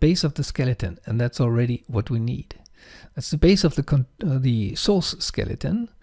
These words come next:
the running character, and, uh, you see here that, um, the, this skeleton has keyframes up till frame one hundred fifteen,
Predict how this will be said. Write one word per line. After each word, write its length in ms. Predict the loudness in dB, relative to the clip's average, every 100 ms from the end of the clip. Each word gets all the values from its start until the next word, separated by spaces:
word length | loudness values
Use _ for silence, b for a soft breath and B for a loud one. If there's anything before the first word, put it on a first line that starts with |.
| B B B -12
the 200 | -10 -6
running 300 | 2 6 6
character, 540 | 4 2 0 -2 -2 -2 -6 B B B _ -2
and, 340 | 0 2 2
uh, 180 | 0 0
you 140 | 0 0
see 240 | 2 0
here 340 | 0 0 2 0
that, 340 | 0 0 0
um, 440 | 0 2 0 -2
the, 240 | -4 -4 -6 -12 _ _ _ _ _ -10
this 480 | -2 -2 -2 -6 -6
skeleton 460 | -2 2 2 4
has 240 | 4 4 0
keyframes 960 | -4 -2 -2 0 -2 -2 -2 -4 -6 -8 _ _ -2
up 260 | -2 -4
till 340 | -2 2 2 0
frame 440 | -2 0 2 4
one 100 | 4
hundred 320 | 4 4 2
fifteen, 680 | -2 -6 -6 -4 -2 -2 -6